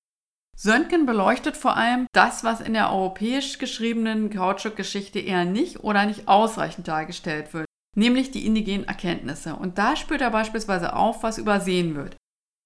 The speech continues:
Ich lese da mal ein Zitat vor. Ich zitiere. „Übersehen wird hier, dass die süd- und mittelamerikanischen Indianer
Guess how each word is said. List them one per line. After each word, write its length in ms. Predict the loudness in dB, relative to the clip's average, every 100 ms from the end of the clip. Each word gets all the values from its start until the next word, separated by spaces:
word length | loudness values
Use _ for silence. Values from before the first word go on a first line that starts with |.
| -6
Ich 180 | -4
lese 200 | 0 2
da 100 | 4
mal 120 | 4 2
ein 140 | -2
Zitat 460 | -6 -8 0 0 0
vor. 320 | -8 -10 -10 -12
Ich 200 | -6 -4
zitiere. 520 | -2 0 2 0 0 -10 _ _ _ _ _ -6
„Übersehen 580 | 4 6 8 6 4 4
wird 200 | 0 -4
hier, 440 | -6 -2 0 0 -2
dass 220 | -6 -4
die 140 | 0 0
süd- 300 | 2 -2 -2
und 140 | -2
mittelamerikanischen 960 | -4 -2 0 0 0 -2 0 0 0 -6
Indianer 720 | -6 -2 2 2 2 -2 -4